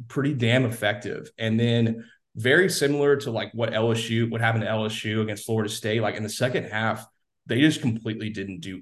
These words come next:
anything. And North Carolina, a team that has played shit defenses for, like, every year under Mac Brown, looked like absolute, like, juggernauts out there. Um, Drake May is really damn good. Like, <laughs> he's really, really good.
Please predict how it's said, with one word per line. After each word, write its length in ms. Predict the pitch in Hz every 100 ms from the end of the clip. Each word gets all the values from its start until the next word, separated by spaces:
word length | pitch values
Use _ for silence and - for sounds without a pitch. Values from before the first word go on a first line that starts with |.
| -
anything. 560 | - 87 82 - - -
And 260 | 104 98 107
North 240 | 113 110
Carolina, 600 | 107 104 101 107 98 - _ - -
a 80 | 110
team 280 | - 113
that 100 | 104
has 120 | 98 -
played 280 | 110 98
shit 300 | - 110 104
defenses 540 | 98 98 101 101 - -
for, 180 | 101 95
like, 240 | 92 -
every 300 | 104 101 98
year 220 | 98 101
under 160 | 95 92
Mac 280 | 95 92 -
Brown, 500 | 95 98 92 95 - 117
looked 300 | 113 110 107
like 220 | 95 - _
absolute, 600 | 104 98 - 98 95 90 - _ _ -
like, 220 | 95 - 110
juggernauts 680 | 110 107 104 85 65 - -
out 220 | - -
there. 340 | - - - _ _ _ _ -
Um, 400 | 120 110 101 113
Drake 360 | 113 127 110
May 320 | 113 110 120
is 320 | 107 98 87 - _ 104
really 380 | 101 101 101
damn 360 | 104 101 101 98
good. 380 | 92 92 113 113 _ _ _ _ _
Like, 180 | 117 98 - 117
<laughs> 160 | 117
he's 320 | 233 - 226 123
really, 400 | 117 117 113 101
really 300 | 101 90 85
good. 300 | 82 -